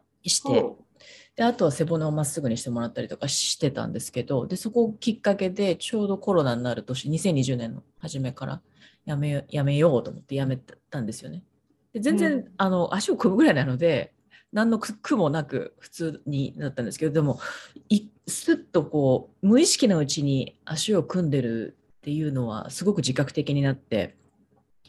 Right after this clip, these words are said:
Speaker 1: あ、こんなに、あの、で、しかも自分が組みやすい方ってあるじゃないですか。
Speaker 2: うん。
Speaker 1: なんで、あの、無意識で足上げようとしたりしてたのが最初の数ヶ月あって、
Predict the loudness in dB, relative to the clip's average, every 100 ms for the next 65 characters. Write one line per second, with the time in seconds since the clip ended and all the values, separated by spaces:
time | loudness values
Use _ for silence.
0 | -20 -20 -6 -6 -2 2 6 6 6 2
1 | -2 -18 -8 -4 -2 -2 -4 -2 0 2
2 | 4 4 4 2 2 2 4 4 4 2
3 | 0 0 -2 -2 -6 -10 -14 -18 _ -20
4 | -20 -20 -20 -16 -8 -4 -2 -2 -4 -8
5 | _ _ -10 -6 -4 -2 2 2 2 -2
6 | -2 -2 0 0 4 4 2 0 -4 0
7 | 0 0 -2 -6 -4 -4 -4 -4 -2 0
8 | -2 -4 -4 -2 -4 -6 -10 -6 -4 -4